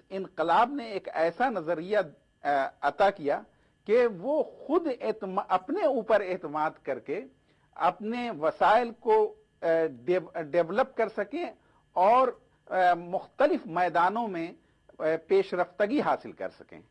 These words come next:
جبکہ، آ، آ، یہ، آ، انقلاب سے پہلے ہوا یہ تھا کہ سب کچھ تھا، لیکن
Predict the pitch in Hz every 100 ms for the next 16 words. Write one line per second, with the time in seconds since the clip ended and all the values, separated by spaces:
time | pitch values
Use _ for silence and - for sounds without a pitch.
0 | _ _ _ _ - 143 247 - 277 269
1 | 254 - _ _ _ _ - 180 185 185
2 | 185 180 - - 175 165 165 - - -
3 | - 175 202 190 - _ - 180 170 165
4 | 196 175 190 202 233 - 240 - 180 208
5 | 220 214 - _ _ _ - 175 202 220
6 | 190 190 175 160 220 _ _ - 214 214
7 | - 214 - 370 - 196 107 82 _ _
8 | _ 147 160 220 233 330